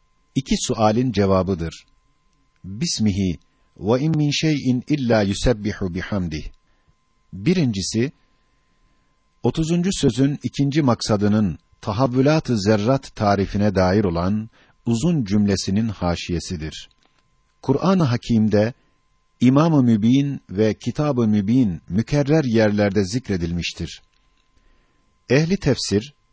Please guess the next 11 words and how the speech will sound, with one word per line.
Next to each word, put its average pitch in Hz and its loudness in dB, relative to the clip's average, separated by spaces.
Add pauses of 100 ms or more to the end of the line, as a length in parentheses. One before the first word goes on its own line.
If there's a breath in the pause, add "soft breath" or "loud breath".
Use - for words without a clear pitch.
(160)
ikisi 170 0
birdir. 117 0 (640)
Bir 92 -2
kısmı 120 -2 (220)
ayrı 110 2
ayrıdır 87 -2
demişler. 82 -8 (1200)
Hakikatlarına 170 0
dair 139 6
beyanatları 120 4
muhteliftir. 107 -2